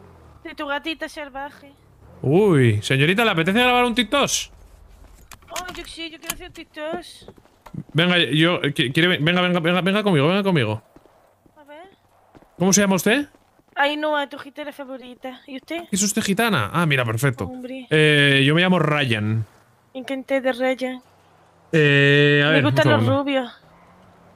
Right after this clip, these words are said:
Speaker 2: ¿Ah, sí?
Speaker 1: Sí, o sea, no, sí, no, no sé. Me gusta todo.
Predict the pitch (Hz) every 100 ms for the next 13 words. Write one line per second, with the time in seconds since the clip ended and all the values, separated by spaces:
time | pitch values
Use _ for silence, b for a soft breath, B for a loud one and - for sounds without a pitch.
0 | - 139 131 127 104 - - - - -
1 | _ _ - - 262 254 262 254 240 262
2 | 294 277 269 285 269 262 277 320 330 302
3 | 277 - 226 240 _ - _ _ _ _
4 | - - - - - 311 294 285 262 -
5 | 247